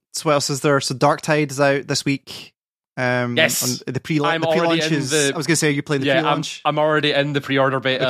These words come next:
Speaker 1: Okay.
Speaker 2: That game, I played a bit of it today.
Speaker 1: Yep.
Speaker 2: It, it,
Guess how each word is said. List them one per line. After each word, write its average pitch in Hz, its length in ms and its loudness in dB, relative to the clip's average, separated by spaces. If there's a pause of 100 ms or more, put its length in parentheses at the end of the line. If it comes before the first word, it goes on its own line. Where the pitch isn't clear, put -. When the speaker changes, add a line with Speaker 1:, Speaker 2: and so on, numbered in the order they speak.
(160)
Speaker 1:
Okay. 110 80 -10 (240)
Speaker 2:
That 185 260 2
game, 185 400 2 (320)
I 151 80 2
played 180 220 2
a 180 60 4
bit 170 140 2
of 151 80 -4
it - 140 -4
today. 156 560 2
Speaker 1:
Yep. 139 200 2 (760)
Speaker 2:
It, 185 240 0
it, 170 260 2